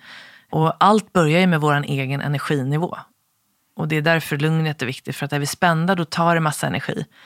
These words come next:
Och då har vi inget filter och vi kan inte, är jag liksom stressad, då är det väldigt svårt för mig. Och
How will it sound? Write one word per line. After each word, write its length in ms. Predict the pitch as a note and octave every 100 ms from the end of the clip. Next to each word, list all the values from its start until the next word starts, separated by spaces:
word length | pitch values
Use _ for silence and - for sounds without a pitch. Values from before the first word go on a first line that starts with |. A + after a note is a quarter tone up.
| -
Och 180 | - -
då 80 | D#3+
har 220 | D#3 E3+
vi 80 | E3+
inget 260 | D3+ C#3 -
filter 520 | - D3 C#3+ - C#3+
och 60 |
vi 60 | C#3
kan 340 | - D#3+ D#3+
inte, 320 | D#3 D3 - -
är 140 | -
jag 340 | F3+ F3+ F3 -
liksom 220 | D3+ D#3+
stressad, 560 | D3 D#3+ C#3+ - B2 E3 - _ _ _ _ _ -
då 260 | D#3+ F3
är 100 | E3+
det 80 | D#3+
väldigt 380 | D3+ E3 D3+ E3
svårt 240 | - C#3+
för 140 | - C#3+
mig. 260 | C3+ B2+
Och 320 | - D3+ -